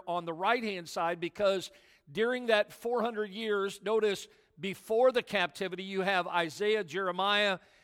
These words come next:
and Jeremiah wrote the Lamentations, and then Hosea, Joel, Amos, Obadiah, Jonah, Micah, Nahum, Habakkuk, Zephaniah. Then you have Ezekiel and Daniel during, and then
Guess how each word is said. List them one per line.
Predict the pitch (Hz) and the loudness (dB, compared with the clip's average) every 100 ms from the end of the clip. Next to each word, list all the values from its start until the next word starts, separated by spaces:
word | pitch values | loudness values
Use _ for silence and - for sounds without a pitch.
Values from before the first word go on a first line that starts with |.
| _ - | _ -8
and | 175 160 | -6 -4
Jeremiah | 214 214 202 202 | 0 2 2 2
wrote | 196 196 185 | 2 0 -2
the | 175 | -2
Lamentations, | 190 190 175 143 214 214 208 208 202 190 - - _ _ | 0 -2 -4 -4 -4 -2 -6 -8 -8 -10 -14 -20 _ _
and | 180 175 | -4 -4
then | 175 | -4
Hosea, | 165 185 156 208 214 190 | -4 -4 -2 0 2 0
Joel, | 139 196 202 196 | -2 -2 0 0
Amos, | 190 196 196 - - | -2 -2 -6 -6 -6
Obadiah, | 185 180 185 190 190 185 | -4 0 0 2 0 -2
Jonah, | 139 180 196 185 | -4 -4 -4 -4
Micah, | 180 190 185 190 | -2 -2 -2 -6
Nahum, | 175 190 190 185 | -4 -2 -2 -4
Habakkuk, | 156 185 185 208 160 147 | 0 2 2 -2 -10 -6
Zephaniah. | 156 185 190 175 180 185 180 - _ _ - | -2 -2 -2 -4 0 0 0 -4 _ _ -8
Then | 196 | -4
you | 220 | 0
have | 196 | 0
Ezekiel | 175 151 220 226 233 208 | -2 -4 -6 -4 -4 -2
and | 175 147 | -4 -2
Daniel | 208 226 220 180 175 | -2 -2 -2 -2 -4
during, | 156 226 233 190 180 214 | -4 -2 0 0 -2 -4
and | 185 180 | -6 -4
then | 190 | -4